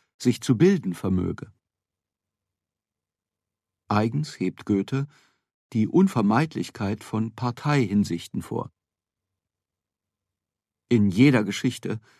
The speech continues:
selbst einer diplomatisch vorgetragenen, sieht man immer die Nation, die Partei durchscheinen, wozu der Schreibende gehörte. Wie anders klingen die Mitteilungen der Franzosen über englische Geschichte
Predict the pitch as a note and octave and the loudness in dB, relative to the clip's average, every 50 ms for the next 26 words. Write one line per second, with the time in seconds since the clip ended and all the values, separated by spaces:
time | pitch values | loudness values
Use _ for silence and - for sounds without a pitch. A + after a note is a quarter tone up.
0 | _ _ _ _ _ _ _ _ - - B2 C3 C#3+ D3 - - - G#2+ A2 A2 | _ _ _ _ _ _ _ _ -2 2 2 2 2 0 -2 -4 -4 -2 0 0
1 | G2 F2 G#2+ G2+ - G#2+ G2+ A2 A#2 C3 C#3+ - G2 F2+ - - - A2+ A2+ G#2+ | 0 -2 -4 -2 0 2 2 4 4 4 2 0 -4 -8 -4 -2 0 0 2 0
2 | G#2 - - A2+ G#2+ A2+ A2 B2 C3 B2+ C3 B2 - - - _ _ _ _ _ | -2 -2 0 0 0 2 2 4 4 4 4 2 0 -6 -18 _ _ _ _ _
3 | - G#2 A#2+ D3+ - - - C#3+ B2+ B2 - _ - E3+ F#3 G3 F#3 E3 C#3 A#2 | -4 -2 -2 -2 0 0 2 2 2 0 0 _ 4 4 4 4 2 2 2 2
4 | A#2+ A2 G2+ G2+ F#2 - - - - B2+ A#2+ B2+ C3+ C#3+ D#3+ E3+ F3 F3+ - - | 4 4 4 2 0 -4 -6 0 2 4 4 4 4 2 0 -2 -4 -8 -6 -6
5 | G#2+ G#2+ - - B2+ B2+ - - - C3+ B2 A#2 G#2+ G2 G#2 G#2 F#2+ G#2 G2+ - | -6 -6 -4 -4 -6 -6 -6 0 2 2 4 4 2 0 -2 -2 -2 -2 -4 -2
6 | - A#2 A2 A2 A2+ B2 C#3 D3 D3+ C#3+ - - - - - _ - A#2+ A2+ - | -2 0 2 2 2 2 2 2 0 -4 -8 -14 -20 -20 -14 _ -2 -2 -2 -2
7 | - - D3 C#3+ B2 A#2 G#2 G#2 - - A#2+ A#2+ A#2+ A2 A2 G#2+ G#2+ G2 G#2 G2+ | -2 -2 0 2 2 2 0 0 0 2 4 4 4 2 2 0 0 0 0 0
8 | F#2+ C3+ D#3 C3 - - - G#2+ - _ _ _ _ _ _ _ _ _ _ _ | 2 2 0 0 -2 -6 -12 -16 -18 _ _ _ _ _ _ _ _ _ _ _
9 | _ _ _ _ _ _ _ _ - A#2 C#3+ D#3 - - - C3+ D#3+ F3 D3+ G2 | _ _ _ _ _ _ _ _ -2 2 2 2 2 4 2 2 4 4 2 0
10 | D#2 - - - - - - _ _ _ - - C3+ C3+ B2+ A2 G2 F#2 G#2 G2 | -4 -6 -10 -16 -18 -20 -20 _ _ _ -2 2 4 4 6 4 4 2 2 4
11 | A2+ C#3+ D3 - - A#2 G#2 A2 A2 G#2 G#2 G2 F2+ F#2+ F#2 - - F#2+ F#2+ - | 2 2 2 0 -2 0 2 2 2 2 2 2 2 0 -2 -4 -4 -6 -6 -4
12 | - - A#2+ B2 B2+ D3 C#3 D3 D#3+ C#3 - B2+ C3 A2 G#2+ - - B2+ A#2+ A2 | 0 2 4 4 4 4 4 2 2 2 4 4 4 4 2 2 4 4 4 4
13 | G2 F#2 - G#2 G2+ E2 F#2+ - - B2+ B2+ B2+ - - D#3+ E3 | 2 0 -2 -4 -4 -4 -6 -2 2 2 2 2 0 -2 -4 -4